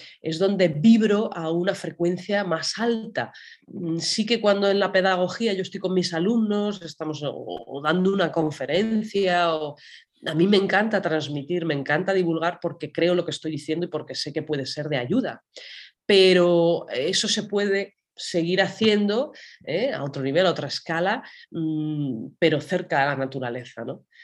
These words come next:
Y entonces ese fue, eh, todavía, esa, como decías tú, bueno, pues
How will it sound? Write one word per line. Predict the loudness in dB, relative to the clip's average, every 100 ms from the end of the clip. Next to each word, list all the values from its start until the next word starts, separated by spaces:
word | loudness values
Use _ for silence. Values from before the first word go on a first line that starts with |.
| -20 _
Y | -2
entonces | 0 2 2
ese | 2 0 0
fue, | 0 0 0 -2 -10 -18 _ _ _
eh, | -6 -2 0 0 2
todavía, | 4 6 6 6 6 6 2 -4
esa, | -4 0 2 2 0 -4 -10 -12 0
como | 2 6
decías | 6 6 4
tú, | 2 0
bueno, | 2 0 -4
pues | -6 -6